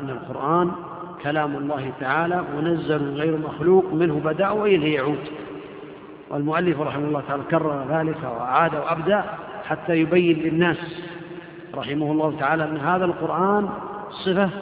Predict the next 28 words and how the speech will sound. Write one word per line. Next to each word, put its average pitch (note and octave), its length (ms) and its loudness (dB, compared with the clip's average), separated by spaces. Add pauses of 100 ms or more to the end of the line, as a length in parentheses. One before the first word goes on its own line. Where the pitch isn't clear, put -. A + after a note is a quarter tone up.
من D#3+ 120 0
صفات D#3+ 400 0
الله D#3 360 0
تعالى. A#2 220 -2 (760)
يجوز G3+ 420 8
لك F#3+ 160 4
أن F3+ 140 2
تحلف F#3 380 2
تقول G#3+ 160 6
"والقرآن"، D3 500 4 (840)
لأنه G3+ 240 6
صفة E3 260 0
من D#3 120 2
صفات C#3 340 -4
الله، B2 140 -6 (100)
كلام C#3 280 2
الله C3+ 200 -6 (480)
تعالى، C3 320 4 (960)
لكن D#3+ 380 6 (500)
بعض D3 180 2
الناس E3+ 400 2
يقول: F#3 340 2 (840)
"آه، C#3 420 -2 (640)
وآيات F3+ 480 4
الله"، C#3 260 2 (1600)
يعني C#3 260 -2
هذا E3+ 320 4
الآيات D#3 440 2